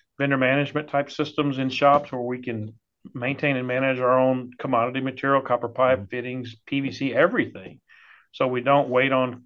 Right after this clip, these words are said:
Speaker 1: on vendors to bring us stuff. We don't order stuff by the, by the job. We order it and we have it as commodity sitting in our shop ready to go.
Speaker 2: Hmm.
Speaker 1: I, I think that's probably gonna be the next big push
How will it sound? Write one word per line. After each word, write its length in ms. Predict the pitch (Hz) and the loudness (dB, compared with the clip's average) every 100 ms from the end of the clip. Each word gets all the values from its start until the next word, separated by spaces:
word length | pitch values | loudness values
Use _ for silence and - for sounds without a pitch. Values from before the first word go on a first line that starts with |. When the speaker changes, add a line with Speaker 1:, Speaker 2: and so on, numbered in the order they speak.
| _ | _
Speaker 1:
on 200 | 127 117 | -6 -2
vendors 360 | 127 120 123 - | -2 -2 -4 -6
to 80 | 120 | -4
bring 240 | 123 127 | -2 0
us 120 | 117 | -2
stuff. 240 | - 127 120 | 0 0 0
We 80 | 127 | -2
don't 180 | 135 127 | 0 0
order 260 | 127 127 | -2 -4
stuff 300 | 127 127 123 | -2 -2 0
by 200 | 120 117 | 2 2
the, 180 | 113 107 110 _ - _ _ | 2 -2 -6 _ -20 _ _
by 140 | 135 | 2
the 80 | 117 | 2
job. 400 | 107 120 117 120 | -2 0 2 2
We 120 | 120 135 | 0 -2
order 260 | 135 127 | -2 -2
it 80 | 131 120 _ - | -6 -10 _ -10
and 120 | 117 | -8
we 60 | 113 | -2
have 180 | 123 123 | 0 0
it 80 | |
as 140 | 117 110 | -4 -8
commodity 480 | 123 120 117 117 107 | -6 -2 -2 -2 -6
sitting 240 | - - - | -10 -14 -14
in 160 | 107 107 | -12 -10
our 100 | 104 | -8
shop 240 | - 107 110 | -6 -6 -6
ready 160 | 110 | -6
to 60 | 110 | -4
go. 300 | 117 113 110 _ | -4 -4 -6 _
Speaker 2:
Hmm. 60 | 107 - - | -14 -12 -4
Speaker 1:
I, 160 | 147 147 | -4 0
I 100 | 151 | 0
think 180 | 156 139 | 0 0
that's 160 | 127 - | 0 -2
probably 320 | - 151 135 | 2 4 4
gonna 140 | 127 120 | -4 -6
be 140 | 120 | -4
the 80 | 113 | -4
next 480 | 117 120 117 - 110 | -2 -4 -4 -12 -6
big 280 | 127 123 113 | -4 -4 -6
push 420 | - 131 120 - | -2 0 0 -4